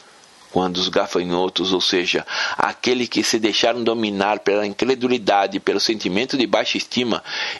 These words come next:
estavam prestes a apedrejarem Josué e Caleb, a glória do Senhor veio,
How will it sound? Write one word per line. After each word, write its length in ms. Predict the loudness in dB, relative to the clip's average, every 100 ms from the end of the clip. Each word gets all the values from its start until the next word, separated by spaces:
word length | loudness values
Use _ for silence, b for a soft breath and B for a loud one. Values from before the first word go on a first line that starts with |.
| 0
estavam 680 | 0 2 2 4 4 0 -2 -4
prestes 760 | 0 2 2 0 -2 -2 -2 -2 2
a 260 | 4 4
apedrejarem 1200 | 2 -2 0 2 2 0 0 2 4 4 4 2
Josué 380 | 0 2 2 2
e 20 |
Caleb, 640 | 2 2 4 2 0 -4 B B B
a 80 | 0
glória 320 | 2 2 2
do 140 | 2
Senhor 260 | 2 2 2
veio, 340 | 2 2 0